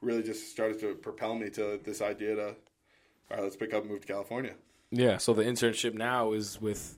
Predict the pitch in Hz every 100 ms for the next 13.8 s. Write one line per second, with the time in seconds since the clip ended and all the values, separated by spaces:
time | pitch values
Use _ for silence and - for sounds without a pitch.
0 | - - - 107 104 - 110 117 113 -
1 | 127 131 127 113 123 131 - 123 120 113
2 | 123 - - - _ 113 123 117 110 117
3 | 120 123 127 135 120 127 110 98 123 117
4 | - 113 117 - - 113 113 - - -
5 | - _ - 113 120 110 123 117 113 110
6 | 110 110 127 127 123 120 113 110 120 120
7 | 117 117 117 117 117 101 143 143 143 151
8 | - 135 127 123 117 120 117 110 113 110
9 | - _ _ _ _ _ _ _ - 123
10 | 135 107 - 123 113 110 110 104 104 101
11 | 101 110 107 160 151 127 123 117 98 104
12 | 104 107 87 80 65 - - - 104 95
13 | - - 123 120 107 123 127 120